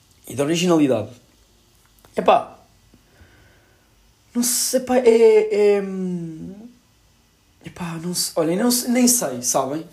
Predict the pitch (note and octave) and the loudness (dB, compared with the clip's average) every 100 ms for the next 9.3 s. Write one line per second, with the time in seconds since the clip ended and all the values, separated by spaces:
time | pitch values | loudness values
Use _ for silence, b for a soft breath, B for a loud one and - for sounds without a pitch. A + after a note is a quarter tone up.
0 | - F#3+ F#3 D3 D3 D#3+ G#3+ A3+ E3+ E3+ | -10 -4 -2 -2 -4 -2 0 2 0 -2
1 | C3+ A#2+ - - _ _ _ _ _ F#3+ | -2 -6 -12 -20 _ _ _ _ _ -4
2 | F#3+ G3 F#3 A3 F#3 F#3 F#3 G3+ F#3+ G#3 | 0 -2 2 2 2 2 2 0 -6 -10
3 | - B B B B F#3 F#3 F#3 F#3+ G3 | -12 B B B B 0 0 2 -2 0
4 | F3+ F#3 F3 D3+ B2 A2 - _ _ _ | 0 -2 -2 -2 -4 -10 -20 _ _ _
5 | _ _ _ _ _ _ - D#3 F3+ F3 | _ _ _ _ _ _ -12 -6 -2 0
6 | F3+ C#3 A#2+ A2 E3 F3 G3 F#3+ - - | 0 0 -4 -2 -2 0 2 2 2 0
7 | F3+ F3+ E3+ E3 B B B B - F#3 | 0 -2 -4 -8 B B B B -4 -4
8 | F3 F3+ F#3 F3+ F3 D#3 D3+ F3 E3+ E3+ | 0 0 2 0 0 -10 -6 -4 -4 -4
9 | E3 D#3 | -6 -8